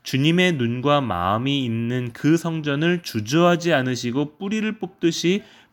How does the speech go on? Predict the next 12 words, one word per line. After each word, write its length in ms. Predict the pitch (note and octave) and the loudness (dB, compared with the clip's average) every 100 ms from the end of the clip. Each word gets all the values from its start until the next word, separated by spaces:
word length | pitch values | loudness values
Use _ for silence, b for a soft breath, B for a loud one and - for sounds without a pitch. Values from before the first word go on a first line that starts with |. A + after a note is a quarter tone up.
| - | 0
버리시겠다라고 1080 | A#2 D3 F#3+ G3+ G3 F#3 F3 E3 A#2 B2+ | 4 4 4 2 0 2 4 4 4 0
말씀하십니다. 920 | A#2+ G2+ B2 A2+ G2+ F#2 E2+ D#2+ D#2+ - B B B B B | -2 -4 -4 -6 -6 -10 -10 -12 -14 -18 B B B B B
하나님은 420 | - G3 G3+ G3 | 2 4 4 2
온라인으로 640 | C#3 A#2 D#3+ E3 D#3+ D#3 D3+ | 4 6 6 4 2 0 -2
각 220 | - C3+ | -4 -10
가정에서 600 | - G#2 B2 C#3 C3+ C#3 | -6 -6 -4 -4 -4 -6
드리는 280 | B2+ B2 B2 | -4 -4 -4
우리의 400 | A2+ G#2+ A#2+ A2 | -4 0 2 2
예배를 580 | F#2 G2 F#2+ A2+ A2+ F2 | 0 0 0 0 0 -2
기뻐 340 | - A2 D#3+ D3+ | -8 -6 -4 0
받으십니다. 880 | C3+ B2 A2+ G#2+ F2+ F2 G2+ F2+ - _ | 0 0 -4 -6 -8 0 0 0 -8 _
그리고 540 | - G#2+ A#2 D3+ A2+ | -4 0 4 4 2